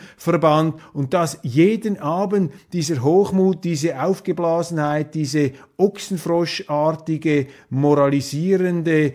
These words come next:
Gestelltheit, die einem da entgegenbrandet. Und das Ganze muss man bezahlen, und zwar nicht zu knapp. Spitzenreiter ist Anne Will in den mit geschätzten fünf, sieben Komma fünf Millionen Euro Produktionskosten pro Jahr.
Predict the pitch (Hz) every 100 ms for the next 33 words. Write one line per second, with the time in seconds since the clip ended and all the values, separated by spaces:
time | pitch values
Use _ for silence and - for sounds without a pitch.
0 | - - 143 127 151 220 214 - 123 151
1 | 175 - 170 147 156 151 139 147 147 127
2 | - 147 180 185 160 147 151 147 151 135
3 | 135 - 135 147 143 135 135 123 123 127
4 | 127 147 151 175 190 208 - 127 127 135
5 | 143 - - 110 139 202 - - - -
6 | - 175 165 - 147 160 - - 208 233
7 | - 208 190 196 196 175 170 - - 165
8 | 185 180 170 143 - - _ 117 107 175
9 | 254 285 - _ _ _ _ _ _ _
10 | - 175 175 175 160 165 165 170 165 160
11 | 156 - 160 147 185 214 - 202 202 -
12 | - - - 226 269 226 - - 233 254
13 | 233 - 202 185 175 143 202 240 226 190
14 | 175 156 165 180 202 196 196 147 175 180
15 | 165 160 151 147 - 151 170 185 - 165
16 | 151 - - 147 156 120